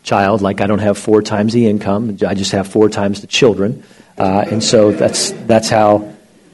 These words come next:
that goes. But, but, but in, instead of it just being this, "Be grateful, be grateful, be grateful," to, to be able to talk about, "Yeah, you know, I remember this trench coat I wanted, Bennett. Man, I wanted this trench coat.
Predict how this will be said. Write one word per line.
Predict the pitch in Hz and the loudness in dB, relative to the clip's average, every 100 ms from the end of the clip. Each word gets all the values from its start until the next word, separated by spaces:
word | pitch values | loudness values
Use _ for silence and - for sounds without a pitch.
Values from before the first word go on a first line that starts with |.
| - _ _ _ _ _ | -20 _ _ _ _ _
that | 110 110 110 | 2 2 4
goes. | 104 101 | 2 2
But, | - 139 135 - | 2 2 2 -2
but, | 143 143 143 - - | 2 2 0 -12 -2
but | 135 | 0
in, | 139 127 131 135 | 0 0 -2 -2
instead | 135 127 - 165 170 | -4 -6 0 2 4
of | 131 | 2
it | |
just | 107 113 - | 0 -4 0
being | 120 120 110 | 2 2 2
this, | 95 95 | -2 -4
"Be | - 123 | -2 0
grateful, | 113 120 113 - 101 | 4 4 2 0 0
be | 101 | 0
grateful, | 98 98 98 110 | -2 -4 -4 -6
be | 95 | -6
grateful," | 95 95 98 98 107 92 - | -8 -6 -8 -4 -6 -6 -6
to, | - - | -8 -8
to | - | -6
be | 127 | 0
able | 147 117 | 0 0
to | |
talk | 107 113 104 - | -2 -4 -4 -6
about, | 98 87 85 _ | -10 -10 -12 _
"Yeah, | - - | -20 -20
you | 104 | -10
know, | 117 113 101 - _ _ _ _ _ | -4 -4 -6 -14 _ _ _ _ _
I | 120 | -2
remember | 131 110 | 0 0
this | 95 | -4
trench | - - 87 - | -8 -12 -14 -14
coat | 90 78 | -14 -16
I | - | -20
wanted, | - - - - | -20 -20 -20 -20
Bennett. | - - _ _ _ _ _ _ | -20 -20 _ _ _ _ _ _
Man, | 113 98 - - | -4 -4 -6 -10
I | 87 | -12
wanted | 87 90 90 | -8 -6 -6
this | 87 - | -8 -12
trench | - 90 87 - | -8 -8 -8 -10
coat. | - - | -12 -18